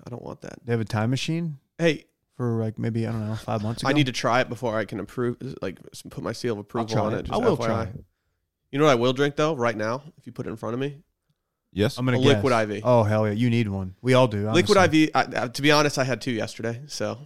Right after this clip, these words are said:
Speaker 2: I love it.
Speaker 1: Uh, after a weekend of Will. Liquid I V is the fastest, most efficient way to stay hydrated.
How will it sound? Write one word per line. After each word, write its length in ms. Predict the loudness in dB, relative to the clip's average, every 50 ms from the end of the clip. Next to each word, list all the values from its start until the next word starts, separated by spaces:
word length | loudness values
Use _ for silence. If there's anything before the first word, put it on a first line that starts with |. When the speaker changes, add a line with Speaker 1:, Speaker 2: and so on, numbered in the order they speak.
| -20 _ _
Speaker 2:
I 60 | -10 -8
love 280 | -6 -4 -4 -4 -6
it. 160 | -10 -14 -16 _ _ _
Speaker 1:
Uh, 560 | -6 -4 -2 0 0 0 0 -2 -2 -2 -4 -4 -6
after 220 | -8 -6 -6 -6
a 20 | -6
weekend 260 | -6 -6 -6 -6 -8
of 80 | -6 -4
Will. 260 | -4 -4 -4 -4 -6 _ _ _ _ _ _ _
Liquid 200 | -2 0 4 4
I 100 | 4 6
V 100 | 4 2
is 80 | 0 0
the 80 | -2
fastest, 440 | -2 2 2 4 4 2 0 -2 -2
most 200 | -2 -2 -2 -4
efficient 360 | -4 -2 0 0 0 0 0
way 120 | 0 0 0
to 60 | -2
stay 200 | -2 -2 -2 -2
hydrated. 680 | 0 0 2 2 2 0 0 -4 -4 -6 -6 -10 -14